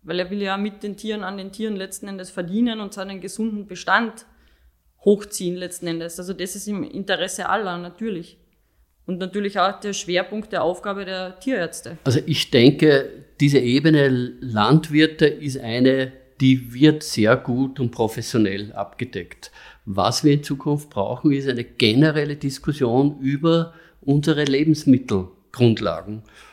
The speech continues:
Speaker 2: Und da denke ich, wird uns über früher oder, früher oder später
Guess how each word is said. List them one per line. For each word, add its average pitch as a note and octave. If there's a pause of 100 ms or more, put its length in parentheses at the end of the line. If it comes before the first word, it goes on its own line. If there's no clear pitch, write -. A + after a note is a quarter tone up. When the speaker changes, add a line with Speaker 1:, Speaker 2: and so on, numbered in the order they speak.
(160)
Speaker 2:
Und A2
da B2+
denke C#3+
ich, A2+
wird D3
uns C#3
über B2
früher D#3+
oder, A#2+ (180)
früher D3
oder B2+
später D3+